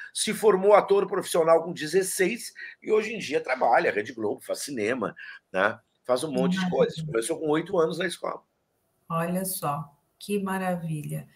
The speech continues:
Speaker 1: É.
Speaker 2: E aqui nós vamos pro próximo, que já é o núcleo de jovens, não é? De doze a dezessete anos.
Speaker 1: Exato. Isso aí é muito bacana também, porque, assim, é uma turma selecionada, ou seja, a oficina que eu dou, por exemplo,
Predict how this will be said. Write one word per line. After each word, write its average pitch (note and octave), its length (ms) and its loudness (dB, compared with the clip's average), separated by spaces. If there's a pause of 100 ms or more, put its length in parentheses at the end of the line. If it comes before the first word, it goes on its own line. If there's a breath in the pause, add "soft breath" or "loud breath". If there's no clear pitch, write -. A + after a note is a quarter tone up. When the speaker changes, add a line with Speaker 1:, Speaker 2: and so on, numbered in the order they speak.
Speaker 1:
É. A2+ 460 4
Speaker 2:
E G3+ 140 0
aqui A3 240 -4
nós G#3+ 260 0
vamos F3+ 260 0
pro B3 260 -8
próximo, B3+ 920 2 (460 soft breath)
que C4 280 2
já C4 200 12
é B3 120 12
o B3+ 200 6
núcleo C4+ 400 0
de C4 160 -2
jovens, A3+ 800 10
não D3+ 180 -4
é? G#3 280 2
De G3 140 -2
doze A#3 420 4
a - 20 2
dezessete G#3+ 800 2
anos. D#3 720 -2
Speaker 1:
Exato. B2+ 640 8 (280 loud breath)
Isso D3+ 240 2
aí F#3 160 6
é A3 40 4
muito G#3+ 260 -4
bacana F3+ 560 6
também, C3+ 260 0
porque, F3 220 -2
assim, A#2+ 400 0
é C3+ 60 4
uma D#3 160 4
turma E3 520 0 (320 soft breath)
selecionada, E3 920 4
ou C#3+ 80 0
seja, C3+ 400 0
a F3+ 80 6
oficina F#3+ 500 0
que - 160 -2
eu D#3+ 140 2
dou, D#3+ 240 2
por B2 120 0
exemplo, G#2+ 460 0